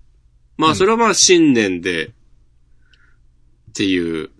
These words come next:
Speaker 1: 多分流通のこととかもいろいろあるんでしょう。
Speaker 2: うん。
Speaker 1: 知らんけど。
Speaker 2: うん。
Speaker 1: っていう話だと思うので、あとまあ、そっか、十三日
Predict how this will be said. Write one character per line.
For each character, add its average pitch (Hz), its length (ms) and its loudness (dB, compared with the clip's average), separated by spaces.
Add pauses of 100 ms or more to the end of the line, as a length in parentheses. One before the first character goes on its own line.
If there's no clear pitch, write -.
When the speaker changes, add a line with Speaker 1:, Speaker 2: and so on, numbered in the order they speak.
Speaker 1:
多 104 120 -4
分 85 160 -6
流 123 300 2
通 123 460 -4
の 117 160 -4
こ 113 120 -6
と 113 120 -4
と 113 120 -8
か 95 120 -10
も 82 160 -8
い 80 40 -8
ろ 90 140 -8
い 87 60 -8
ろ 90 200 -6
あ 104 40 -2
る 95 120 -2
ん 78 80 -8
で 73 120 -10
し - 100 -4
ょ 98 60 -2
う。 69 80 -8
Speaker 2:
う - 20 -18
ん。 - 20 -18
Speaker 1:
知 - 140 -10
ら 82 80 -10
ん 73 80 -12
け 76 100 -12
ど。 71 200 -16 (760)
Speaker 2:
う 113 80 -10
ん。 95 320 -12
Speaker 1:
っ - 800 -20
て 143 160 -2
い 123 160 0
う 117 40 -4
話 117 420 -6
だ 107 120 -6
と 98 220 -8
思 95 320 -6
う 92 40 -8
の 90 220 -12 (140)
で、 101 440 -2 (1300)
あ 147 220 2
と - 120 -8
ま 101 180 -4
あ、 85 60 -12
そ - 100 -14
っ - 60 -18
か、 95 180 -10
十 208 320 2
三 294 380 0
日 95 500 -6